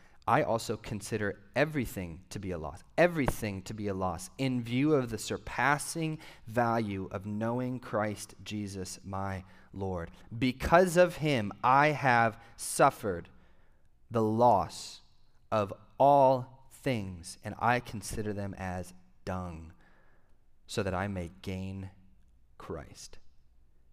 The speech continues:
and be found in him, not, not having a righteousness of my own from the law, but one that is through faith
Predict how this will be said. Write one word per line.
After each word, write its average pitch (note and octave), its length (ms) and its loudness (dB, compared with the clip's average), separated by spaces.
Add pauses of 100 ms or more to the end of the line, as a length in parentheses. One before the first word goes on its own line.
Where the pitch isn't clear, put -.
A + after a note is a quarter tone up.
(220)
and F#2+ 80 -10
be F2+ 100 -12
found G2 760 -2
in F#2 200 -8
him, F2 500 -12
not, A#2 360 -2 (280)
not C#3+ 420 0
having C3 380 0
a A2 80 -2
righteousness C3+ 800 -2
of A2+ 120 -4
my A2+ 160 -2
own B2+ 260 -2
from A#2+ 140 -8
the A2 100 0
law, A#2+ 240 4
but B2 200 0
one C#3+ 260 2
that D#3 120 4
is C#3 280 -2
through C3 200 -6
faith E3 440 0